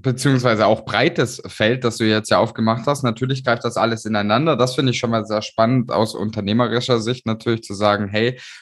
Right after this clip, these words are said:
irgendwie habe ich aus dem einen Problem, aus der einen Herausforderung gleich zwei Lösungen quasi geschaffen. Eine Sache, wo wir heute ein bisschen tiefer eingehen wollen, weil das ja für viele ja auch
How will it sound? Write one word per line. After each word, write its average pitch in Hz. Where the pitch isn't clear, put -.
irgendwie 117
habe 110
ich 113
aus 104
dem 104
einen 127
Problem, 120
aus 117
der 104
einen 123
Herausforderung 131
gleich 110
zwei 110
Lösungen 135
quasi 127
geschaffen. 127
Eine 123
Sache, 120
wo 117
wir 117
heute 113
ein 107
bisschen 113
tiefer 135
eingehen 101
wollen, 113
weil 107
das 110
ja 104
für 104
viele 110
ja 92
auch 82